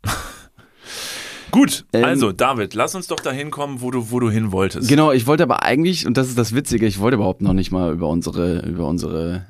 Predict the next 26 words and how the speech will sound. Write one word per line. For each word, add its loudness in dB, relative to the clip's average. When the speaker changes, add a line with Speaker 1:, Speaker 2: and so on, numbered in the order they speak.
Speaker 2:
abgeschnittenen -2
Blümchen -2
untenrum -4
sprechen. -4
Schön -2
umschrieben. -2
Komisch 0
umschrieben. -8
Speaker 1:
Komisch -12
umschrieben. -10
Speaker 2:
Komisch 0
umschrieben. -10
Seit, 4
ähm, 2
kurz 0
mal 4
die 2
Aktualität -2
ein 0
bisschen -4
aufgreifen. -6
Speaker 1:
Ja. -4
Speaker 2:
Seit 2
Freitag -4
ist 2
Olympia. 6